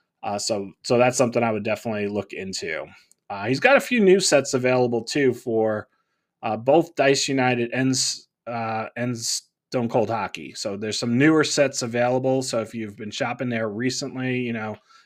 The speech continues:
you may have seen those, but if it's been a little while since you went and shopped at Stone Mountain Press, go check that out 'cause he's got some, some cool newer sets.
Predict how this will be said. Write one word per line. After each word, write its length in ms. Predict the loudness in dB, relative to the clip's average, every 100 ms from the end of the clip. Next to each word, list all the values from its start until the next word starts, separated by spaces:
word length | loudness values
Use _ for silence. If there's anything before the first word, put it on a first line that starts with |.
| -8
you 100 | -4
may 160 | -2
have 100 | -2
seen 280 | -2 -2 0
those, 280 | 0 -2 -2
but 340 | -4 -6 -6 -10
if 120 | -14
it's 100 | -12
been 140 | -6 -2
a 80 | 0
little 160 | 0
while 180 | 2 0
since 280 | -2 -6 -8
you 100 | -6
went 220 | -6 -6
and 140 | -10
shopped 460 | -8 -6 -6 -8 -10
at 220 | -12 -10
Stone 280 | -8 -4 -4
Mountain 240 | -4 -6
Press, 260 | -6 -6 -4
go 120 | -4
check 280 | -2 -2 -4
that 180 | -4 -4
out 220 | -6 -8
'cause 160 | -12 -12
he's 160 | -10
got 220 | -8 -8
some, 340 | -8 -10 -10 -12 _ _ _ _ _ _
some 180 | -8 -6
cool 240 | 2 4
newer 320 | 4 6 4 4
sets. 720 | 0 -2 -4 -4 -4 -6